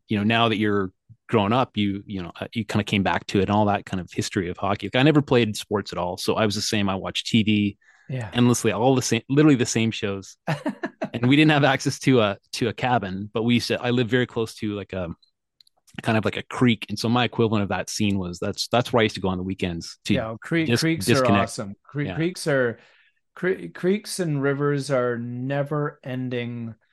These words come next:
Speaker 2: Uh, just, I mean, I grew up near a creek too. And, uh, when I was forced outside, I went down to that creek and it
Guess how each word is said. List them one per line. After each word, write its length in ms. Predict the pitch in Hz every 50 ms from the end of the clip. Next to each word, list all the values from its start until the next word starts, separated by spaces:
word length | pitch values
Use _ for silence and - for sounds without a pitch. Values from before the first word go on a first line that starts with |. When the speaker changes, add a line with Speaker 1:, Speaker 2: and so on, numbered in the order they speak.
| _ _ _ _ _ _ _ _ _ _ _ _ _ _ _ _ _ _ _ _
Speaker 2:
Uh, 80 | - - _ _ _ _ _ - - - - 202
just, 360 | 156 165 147 147 - _ _ _ _ _ _ _ _ - 226 - - -
I 60 | 151
mean, 140 | 147 147 139
I 120 | 143 147
grew 140 | 147 147 156
up 160 | 151 139 143
near 160 | 151 139 127 127
a 40 |
creek 360 | 127 - - 139 127 120 - -
too. 420 | - - 143 135 127 120 113 113
And, 480 | 117 135 131 123 120 117 117 117 117 - -
uh, 260 | 139 123 113 113 117
when 380 | 117 139 - - 147 131 127 127
I 80 | 123
was 260 | 123 135 147 151 147
forced 340 | 147 - - 135 127 113 -
outside, 440 | 131 117 113 101 - 127 113 113 113
I 80 | 117 117
went 160 | 120 123 120
down 180 | 123 123 120
to 60 | 120 117
that 180 | 113 110 107
creek 360 | - - 127 123 120 107 -
and 100 | 117 113
it 140 | 113 113 -